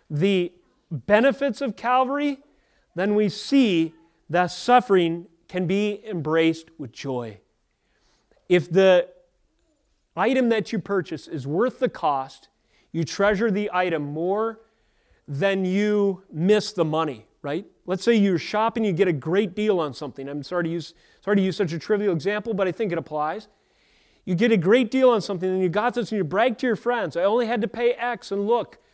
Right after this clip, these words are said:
I got this, uh, you know, whatever, four-wheeler on Craigslist for three hundred bucks. An old guy mad at his son sold it to me. It's almost brand new." And so the value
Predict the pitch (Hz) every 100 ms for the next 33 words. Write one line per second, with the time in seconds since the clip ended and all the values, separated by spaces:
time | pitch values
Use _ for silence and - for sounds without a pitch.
0 | _ _ 160 202 208 208 185 - 190 160
1 | 185 196 208 147 139 175 180 175 165 156
2 | 147 135 185 170 135 143 - 143 - 165
3 | 156 139 175 165 - 156 151 151 151 151
4 | 156 151 139 170 156 170 185 165 156 165
5 | 156 175 175 - 196 185 196 208 233 -
6 | _ _ _ _ 185 190 - 233 226 190
7 | 165 165 143 214 277 262 208 185 180